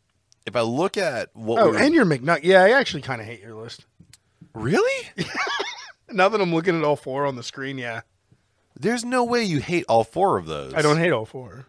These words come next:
Speaker 2: but I hate, I
Speaker 1: Well,
Speaker 2: dislike
Speaker 1: you don't like Chick-fil-A because they're homophobic.
Speaker 2: Yeah, McNuggets are just fucking cardboard.
Speaker 1: No, they're not.
Speaker 2: They're passable.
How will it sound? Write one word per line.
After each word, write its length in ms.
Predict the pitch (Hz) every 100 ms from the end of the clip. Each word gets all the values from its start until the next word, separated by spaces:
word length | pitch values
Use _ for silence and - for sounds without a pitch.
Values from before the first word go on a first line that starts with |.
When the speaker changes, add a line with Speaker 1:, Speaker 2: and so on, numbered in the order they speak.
| _ -
Speaker 2:
but 120 | 107
I 80 | 117
hate, 160 | 117 _ _ _ _ _ _ _ _ _
I 60 | 139
Speaker 1:
Well, 100 | 185
Speaker 2:
dislike 440 | 143 147 147 131 127 _ _ _ _ _
Speaker 1:
you 220 | 117 113 - 120
don't 220 | 127 139
like 120 | 156
Chick-fil-A 440 | 165 - 143 110
because 400 | 98 107 98 92
they're 180 | 98 98
homophobic. 440 | 101 110 113 85 262
Speaker 2:
Yeah, 160 | 196
McNuggets 580 | 170 170 139 135 135 -
are 60 | 120
just 260 | 113 - _ _ _ _
fucking 360 | - 113 107 107
cardboard. 560 | - 101 107 110 110 110 -
Speaker 1:
No, 140 | 190 240
they're 160 | 302
not. 380 | 339 359 523 440
Speaker 2:
They're 100 | 165
passable. 580 | - 117 90 - 107